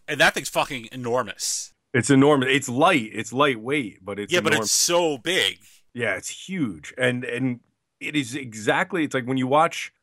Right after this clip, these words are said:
Speaker 2: uh, s-, like, Secret of the Sword, for instance, it, that's the sword,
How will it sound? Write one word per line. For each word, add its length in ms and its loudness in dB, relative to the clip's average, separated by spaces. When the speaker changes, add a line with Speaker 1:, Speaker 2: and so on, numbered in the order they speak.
Speaker 2:
uh, 180 2
s-, 160 -2
like, 180 0
Secret 360 -2
of 60 -2
the 40 -6
Sword, 320 2
for 140 2
instance, 480 -4
it, 260 -4
that's 320 2
the 120 0
sword, 500 2